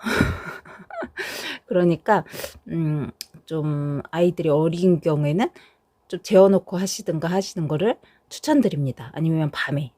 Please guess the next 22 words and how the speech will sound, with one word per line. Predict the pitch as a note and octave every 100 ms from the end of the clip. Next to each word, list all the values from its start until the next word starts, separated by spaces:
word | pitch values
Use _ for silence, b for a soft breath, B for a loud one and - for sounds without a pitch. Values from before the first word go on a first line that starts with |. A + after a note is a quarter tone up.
| -
<laughs> | D3+ - - - _ - - -
나 | A3+
새벽에 | A3 E4 D#4 G3+ - D3+
<laughs> | - - D#3 - - _ _ - - C4 -
조용할 | A3 F#3 E3 C#3
때 | - A3+ - _
집중해서 | - D#3 - F#3 F3 D#3
하시는 | D#3+ F#3 F3 D3+ C#3
거를 | D3 D#3 A#3+ -
추천드려요. | - - C#4+ B3 E3 A2+ B2 B B B B
저는, | - E3+ E3 E3 E3+ D#3+ C3+ _ _ -
어, | D#3 D3 D3+
주말 | - F3+ F3+ F3
동안에 | D3 D3+ A3+ - b b b _ _ _
요만큼 | F3 G3 F#3+ F3
떴는데요. | G3 G3+ G3+ E3+ F#3 E3+
이게 | C#3 E3+
진도가 | F3 - G#3+ A3+ G#3+
진짜 | G3 C4+ A4 - D#4
안 | F3+
나가요. | D#3+ D3+ C#3+ D3 D#3+ D3 - -
진도가 | - E3+ E3 F3 E3 D#3+ D#3